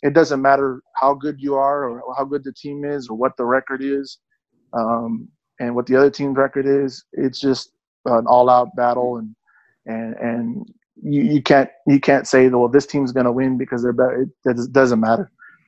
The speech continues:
Uh, you know, the, the, the kids are gonna play, um, their best game of the year,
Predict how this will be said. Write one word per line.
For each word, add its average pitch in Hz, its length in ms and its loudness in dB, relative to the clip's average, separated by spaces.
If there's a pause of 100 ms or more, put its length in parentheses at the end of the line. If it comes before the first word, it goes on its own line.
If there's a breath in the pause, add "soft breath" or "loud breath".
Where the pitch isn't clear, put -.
Uh, 117 220 -4 (480)
you 135 100 -2
know, 120 120 -2
the, 120 180 2
the, 131 280 -2
the 131 120 4
kids 143 300 4
are 135 60 6
gonna 135 180 -2
play, 131 480 0 (160)
um, 120 560 -2 (140)
their 135 120 2
best 127 300 0
game 139 160 -2
of 135 100 -2
the 123 100 -6
year, 131 360 -2